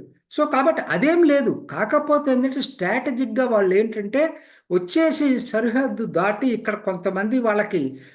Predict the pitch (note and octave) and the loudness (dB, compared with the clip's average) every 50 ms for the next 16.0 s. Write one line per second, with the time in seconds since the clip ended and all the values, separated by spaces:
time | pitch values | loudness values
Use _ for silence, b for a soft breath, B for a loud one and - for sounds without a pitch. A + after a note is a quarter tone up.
0 | B B G3+ F#3+ - - B3 A#3+ A#3 A#3 A#3 A3 A3 A3+ G#3+ G#3 G3+ G3+ G3+ G3+ | B B -12 -10 -2 2 2 4 4 4 2 2 2 2 4 4 4 4 4 2
1 | G3 G3+ G#3 A#3+ B3+ - - F3+ E3 G3+ G#3+ G#3+ G#3 G3+ G3+ F#3 F#3 G3+ G3 F#3 | 2 2 0 0 0 -2 -4 -4 0 2 2 2 2 2 2 2 2 -2 -4 -2
2 | F#3 F3+ F3+ F3 F3+ F#3 F#3+ G3 G#3 B3+ D4 B B B B B B B E3+ F#3 | -2 -4 -2 -4 -4 -4 -2 -2 -2 -2 -2 B B B B B B B -2 0
3 | G3+ G3+ G3+ F#3+ F#3 G3 G3 G3+ - - - C#4+ C#4+ C#4 C4+ A#3+ A3 A3+ A#3 B3 | 0 0 0 -2 -2 -2 -4 -6 -6 -4 0 2 4 4 4 4 2 0 0 -2
4 | C4+ B3+ C#4 B3+ G#3 G3 G#3 A3 A3+ A3+ A3+ A3+ A3+ - F3 E3+ E3 - E3+ E3 | 0 2 2 2 2 2 2 2 2 2 0 0 0 0 -2 -2 -2 -2 -4 -4
5 | - D3 C#3 B2+ C3 E3 A3+ C4+ D4 D4 C#4+ C#4 - A3 F#3+ E3+ - D#3 C#3+ B2 | -4 -4 -4 -4 -2 -2 0 2 4 4 2 2 2 0 -4 -4 -4 -6 -6 -6
6 | A#2 A2 A2+ - _ _ _ _ _ _ _ _ _ _ _ _ _ - E3+ G#3 | -8 -10 -18 -20 _ _ _ _ _ _ _ _ _ _ _ _ _ -2 0 2
7 | G#3+ A#3 A3+ G#3+ G#3 E3 F#3+ F#3 E3+ E3 D#3+ D3+ - - C3+ A2+ G2 - - _ | 2 2 2 2 2 2 0 0 2 0 -2 -4 -4 -6 -10 -10 -10 -14 -20 _
8 | _ _ _ - F#3 F#3+ B3+ A#3+ B3 B3 B3+ B3+ B3+ C#4 C#4 C4+ C#4 - G#3+ A#3 | _ _ _ -8 -2 0 2 2 2 2 0 0 0 0 0 0 0 0 0 0
9 | B3+ C4+ B3+ B3 B3+ A#3+ B3 A#3+ - - G#3 G#3+ A3+ A#3 A3+ - A3+ A3 A3 G#3+ | 2 2 2 2 0 0 -2 -2 0 0 0 0 0 0 0 0 0 0 0 0
10 | G#3 F3+ G#3 G#3+ A3 G#3+ A3 B3 C4 C4 C4 C4 C4 A#3 A3 A3 A3 G#3+ - A3+ | -2 -2 -2 -2 -2 0 0 2 4 4 2 2 2 0 0 -2 -4 -4 -2 0
11 | A3 A3 G#3+ G#3 F#3+ F3+ G#3 G#3 G3+ G3 G3 G3 F#3 F3 F3 F3 F3+ F3+ F3 - | 0 2 2 0 0 0 0 0 0 0 -2 -4 -6 -6 -6 -6 -6 -6 -6 -4
12 | F3 D#3+ D#3 D3 C3+ B2+ - C3 B2+ B2 B2 - _ _ _ _ - _ _ _ | -4 -2 -2 -4 -4 -6 -8 -10 -14 -14 -14 -16 _ _ _ _ -20 _ _ _
13 | _ _ _ _ - - F#3 - - - A2+ - D3+ E3+ A3 G#3+ B3 A#3+ A#3+ A#3+ | _ _ _ _ -10 -10 -10 -10 -10 -16 -12 -10 -6 -4 -4 -2 0 0 0 0
14 | A#3 B3 A3+ A3 A3+ A3+ A3 - - E3 E3+ F#3 A3+ A3+ A3+ - B3 B3 G#3 - | 2 2 0 2 0 -2 -4 -4 -4 -4 0 0 0 -2 -2 -4 -4 -4 -4 -6
15 | - - - - _ - G#3+ G#3+ A3 A3+ A3+ A3+ A3+ G#3+ G#3 G#3 G#3+ A3 A3 | -10 -12 -14 -14 _ 0 2 4 4 4 2 2 2 2 2 2 0 -2 -4